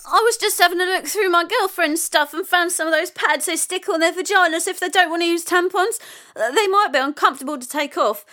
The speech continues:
Like, the, the, the, the, the hair must get stuck to them and stuff. But,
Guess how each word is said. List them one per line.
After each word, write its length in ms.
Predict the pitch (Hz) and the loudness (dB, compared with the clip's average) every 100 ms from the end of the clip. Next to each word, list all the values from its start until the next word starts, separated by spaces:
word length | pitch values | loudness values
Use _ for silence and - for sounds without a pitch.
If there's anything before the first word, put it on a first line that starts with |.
| - - | -20 -2
Like, 200 | 277 - | -2 -2
the, 140 | 311 | -6
the, 380 | 311 330 320 320 - - - | -2 0 0 -4 -10 -20 -4
the, 260 | 311 269 | 0 0
the, 260 | 277 339 302 | 0 -4 -2
the 80 | 320 | -2
hair 320 | 294 415 339 | 0 2 2
must 240 | 247 247 - | 0 -4 -4
get 160 | 254 | -4
stuck 280 | - 226 190 | -2 -4 -4
to 100 | 254 | -6
them 160 | 226 214 | -6 -6
and 100 | 214 | -8
stuff. 300 | - 208 - | -4 -4 -6
But, 140 | 156 | -20